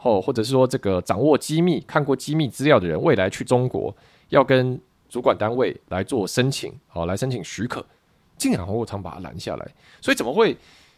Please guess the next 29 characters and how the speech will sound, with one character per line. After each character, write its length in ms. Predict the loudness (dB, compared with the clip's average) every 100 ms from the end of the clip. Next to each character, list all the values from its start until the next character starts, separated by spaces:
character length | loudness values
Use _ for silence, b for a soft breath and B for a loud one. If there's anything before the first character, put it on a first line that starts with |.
| _
就 140 | -4 0
是 40 |
说 160 | 0 -2 _ _ _ 2
他 120 | 4
的 60 |
立 220 | 8 8 6
场 200 | 2 -6
也 80 |
出 240 | -6 -2 0
现 200 | 2 0
一 60 | 0
百 160 | 0
八 160 | 2 0
十 100 | 0
度 140 | -4
的 40 | -2
转 180 | -2 -2
变 180 | -4
啊？ 80 | -2
当 160 | 2 4
年 140 | 4
不 80 | 2
是 80 | 2
还 80 | 2
跟 160 | 2
馆 260 | 4 4 4
长 240 | 2 0
一 80 | -2
起 360 | -4 -2 -2